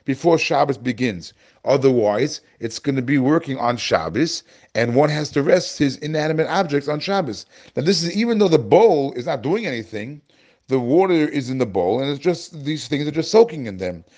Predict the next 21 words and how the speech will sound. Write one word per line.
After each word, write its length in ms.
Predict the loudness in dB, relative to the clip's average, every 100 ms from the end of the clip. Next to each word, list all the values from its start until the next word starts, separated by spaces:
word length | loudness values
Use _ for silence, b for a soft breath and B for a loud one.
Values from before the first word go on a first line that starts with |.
| b -2
But 120 | -2
still, 460 | -2 -2 0 0 b -4
you're 140 | 2
doing 260 | 6 6 6
malacha 460 | 2 4 2 0
with 260 | 2 2 2
your 200 | 2 2
bowl, 540 | 4 4 4 2 0 b -8
with, 340 | -8 -6 -6
which 200 | -6 -4
is 160 | -6 2
your 400 | 6 6 6 2 _
vessel, 600 | -4 -2 0 -2 -4 -4 b b
and 140 | -8 -6
it 40 |
has 160 | -6 -6
to 80 | -4
rest 240 | -4 -4
on 100 | -6
Shabbos. 420 | -6 -6 -4 -6
Therefore, 560 | -4 -4 0 4 6 4